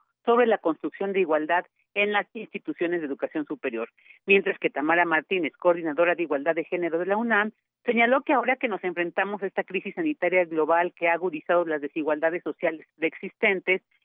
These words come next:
Y citando un estudio, pues señaló que entre las más afectadas en el ámbito acam-, académico son las mujeres cuidadoras, con una baja de más del cuarenta por ciento de horas por semana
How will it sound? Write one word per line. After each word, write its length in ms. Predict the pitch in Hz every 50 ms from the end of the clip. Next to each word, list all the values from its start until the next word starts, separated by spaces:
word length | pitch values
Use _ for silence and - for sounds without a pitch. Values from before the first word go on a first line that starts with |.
| _ _ _ _
Y 120 | 208 208
citando 480 | - 214 - - 226 233 240 220 233 -
un 240 | - 214 208 220 220
estudio, 640 | 233 220 _ _ - 247 233 185 202 202 208 208 - _ _ _ _
pues 120 | 254 240
señaló 380 | 247 214 202 196 196 202 208 208
que 300 | - - 220 214 220 -
entre 300 | 208 175 170 - 180 170
las 200 | 160 160 151 -
más 200 | 196 214 226 226
afectadas 520 | 247 226 208 175 - - 190 185 196 185 -
en 80 | 185
el 140 | 160 151 160
ámbito 300 | 170 185 180 175 - -
acam-, 320 | 175 175 - 175 165 165 - _
académico 680 | - 151 135 - - 151 165 151 170 180 160 - - 175
son 140 | - - 185
las 120 | 190 185
mujeres 500 | 175 170 160 151 - - 185 180 175 170 - _
cuidadoras, 560 | - 190 180 165 160 156 170 175 175 185 196 - _ _ _ _ _ _ _
con 220 | _ 202 202 196 220
una 220 | 240 254 247 233
baja 420 | 208 196 202 214 208 - 233 226
de 120 | 208 170 170
más 220 | 180 185 190 202 202
del 140 | 190 175 -
cuarenta 440 | - 175 170 170 180 170 - 185 -
por 160 | _ 160 147
ciento 260 | - 175 175 170 185
de 140 | 165 156 156
horas 280 | 160 165 165 170 170 165 _
por 160 | - 170 165 - _
semana 500 | - 151 160 170 170 170 165 165 170